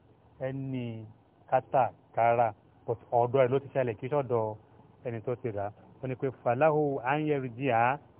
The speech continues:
bi qimati al-aibi al-qadim min ath-thaman aw yaruddahu." So, eh, n tí ó ṣe níbẹ̀ wọ́n ní sí ni pé kò lè, either kó, kó ní pé, "Okay, ọkọ̀ yìí, kàtà délé,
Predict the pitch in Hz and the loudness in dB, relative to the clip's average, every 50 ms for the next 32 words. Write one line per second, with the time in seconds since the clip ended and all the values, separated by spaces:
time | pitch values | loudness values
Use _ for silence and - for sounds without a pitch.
0 | - _ _ - 113 117 110 - - 156 160 156 160 156 156 - 160 156 156 160 | -20 _ _ -10 -8 -8 -8 -4 -2 -2 0 0 -2 -2 -4 -4 -4 -2 -2 -2
1 | 165 156 - - - 123 117 113 110 110 123 135 135 131 120 110 120 110 110 - | -4 -6 -4 -2 -2 0 2 0 2 2 2 2 2 0 -2 -6 -8 -10 -10 -8
2 | - - 120 113 - - - 120 113 110 135 135 131 127 120 110 101 95 98 - | -6 -4 -4 -4 -2 0 0 0 0 -2 -4 -4 -2 -4 -4 -6 -8 -10 -14 -18
3 | - _ _ - - - - _ - - _ _ - 123 117 113 104 - - - | -20 _ _ -20 -20 -20 -20 _ -20 -20 _ _ -8 -6 -4 -4 -6 -4 0 0
4 | 131 127 123 117 107 98 - - - - - - - - - - - 135 135 139 | 2 2 0 -2 -6 -8 -14 -20 -20 -20 -20 -20 -20 -20 -20 -4 0 2 4 4
5 | 143 143 139 123 113 110 120 123 113 110 - 113 107 95 92 95 92 95 95 92 | 4 4 2 0 -2 -2 -4 -6 -6 -4 -2 -2 -2 -2 -4 -10 -12 -10 -12 -12
6 | 92 92 95 - - - - - - - - - - - - - - - - 131 | -12 -14 -16 -18 -20 -20 -20 -20 -20 -20 -20 -20 -20 -20 -20 -20 -20 -8 -4 -4
7 | 120 127 120 - - - - 135 127 123 123 127 120 - - - - - - - | -4 -4 -6 -12 -12 -6 -2 0 0 0 0 -2 -4 -10 -16 -20 -20 -20 -20 -12
8 | - 143 123 - 180 185 185 185 147 143 160 170 156 147 143 156 147 - 135 131 | -12 -10 -2 2 2 2 2 2 0 -2 -2 -2 -2 -2 -2 -4 -6 -6 -6 -6
9 | 131 127 - - 143 139 139 147 - - - - _ _ - - - - _ - | -6 -6 -6 -6 -4 -4 -6 -8 -12 -16 -20 -20 _ _ -20 -20 -20 -20 _ -20
10 | - - _ - - - - 131 131 131 143 143 143 135 135 127 123 120 113 110 | -20 -20 _ -20 -12 -8 -6 -4 -4 -2 -2 -2 -2 -2 -2 -4 -4 -6 -8 -10
11 | 107 107 - - - - - - - 165 175 175 175 143 - - 143 147 151 151 | -12 -16 -18 -20 -20 -20 -20 -14 -4 -2 4 6 6 6 6 4 4 4 4 2
12 | 151 151 156 156 - - 151 143 143 131 156 156 151 - 120 110 120 - - 143 | 0 -2 -4 -8 -8 -6 -6 -6 -4 -4 -6 -8 -6 -8 -12 -12 -12 -4 -2 0
13 | 139 127 - 135 127 143 165 156 143 139 143 135 117 113 - - _ _ _ _ | 0 2 2 2 2 2 -2 -4 -4 -6 -6 -8 -10 -12 -16 -20 _ _ _ _
14 | _ _ _ _ - 123 110 - 135 131 127 123 117 131 139 135 131 135 139 | _ _ _ _ -8 -4 0 4 4 4 4 2 -2 -6 -8 -8 -8 -10 -12